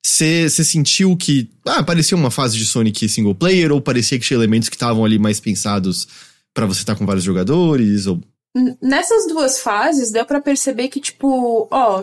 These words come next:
Speaker 2: dá pra jogar so-, tanto sozinho, e aí nesses segmentos que muda o foreground e o background, dá pra entender que, tipo, você, dá pra você se separar dos outros amiguinhos que tão com você, e aí cada um faz uma, uma coisa, né, ali na fase.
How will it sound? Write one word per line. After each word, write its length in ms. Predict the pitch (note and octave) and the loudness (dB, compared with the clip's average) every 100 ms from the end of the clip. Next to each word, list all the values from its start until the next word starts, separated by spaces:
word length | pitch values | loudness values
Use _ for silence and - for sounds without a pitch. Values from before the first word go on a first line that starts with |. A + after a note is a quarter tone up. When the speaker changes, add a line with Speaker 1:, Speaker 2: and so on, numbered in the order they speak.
| G3 | -2
Speaker 2:
dá 140 | A3+ | -2
pra 180 | A3+ D4+ | 0 0
jogar 400 | C#4+ B3 B3 B3 | 2 0 0 0
so-, 240 | - - - | -4 -8 -4
tanto 240 | B3+ C#4+ | -2 0
sozinho, 720 | D#4 C#4+ C4 A3 A3 B3 E4+ - - - _ | -2 -2 -2 -2 0 0 -2 -6 -20 -20 _
e 100 | B3+ | -2
aí 160 | B3 B3+ | 0 2
nesses 300 | C4+ D4 D4 | 2 2 0
segmentos 600 | D4 C#4+ B3+ B3 B3 B3+ | -2 0 0 0 -2 -4
que 160 | - B3 | -2 -2
muda 400 | A3 A3+ G#3+ G#3 | 0 0 0 0
o 360 | G#3 G3+ F#3+ | 0 0 -2
foreground 640 | F#3+ A#3 G#3+ G3 F#3 A3 G#3 G3+ | -2 -2 0 -2 -2 0 -2 -2
e 180 | G3 F#3+ | -4 -4
o 60 | F#3 | -2
background, 720 | F#3 F3+ - F#3+ G3 D4+ C#4 F3+ - | -4 -6 -2 -2 2 2 2 -2 -4
dá 140 | - A#3 | -2 -2
pra 160 | - | 0
entender 340 | C#4 C#4+ C4+ B3+ | 0 2 0 0
que, 100 | - | -4
tipo, 280 | - - B3+ | -6 -4 -4
você, 260 | A#3 - | -2 -2
dá 100 | A3+ | -2
pra 100 | G#3+ | -2
você 200 | B3 B3+ | -2 -2
se 80 | B3 | -2
separar 440 | - B3+ C4+ A#3+ A#3 | -2 -2 -2 0 0
dos 160 | C4 | 0
outros 260 | C4 C4+ C4 | -2 0 -2
amiguinhos 480 | B3+ C4+ B3 B3 B3+ | 0 0 0 -2 -4
que 100 | - | -2
tão 140 | C4 | -4
com 160 | B3+ B3+ | 0 -2
você, 380 | B3 A3 A3 A3 | 0 0 0 2
e 100 | A#3+ | 0
aí 120 | A3+ | 0
cada 300 | - A#3 A#3 | -2 -2 -2
um 240 | A3+ A#3+ | -2 -4
faz 320 | B3+ B3+ A#3+ B3 | -2 -2 -2 0
uma, 160 | C4+ C#4 | 0 0
uma 220 | B3 C4+ | -2 -2
coisa, 400 | - C#4 G3 F#3+ | -2 -2 -2 -2
né, 140 | F#3 | -2
ali 160 | F#3 F#3 | -2 -2
na 120 | F#3 | -4
fase. 440 | F#3 F#3 E3 D#3+ | -4 -6 -6 -6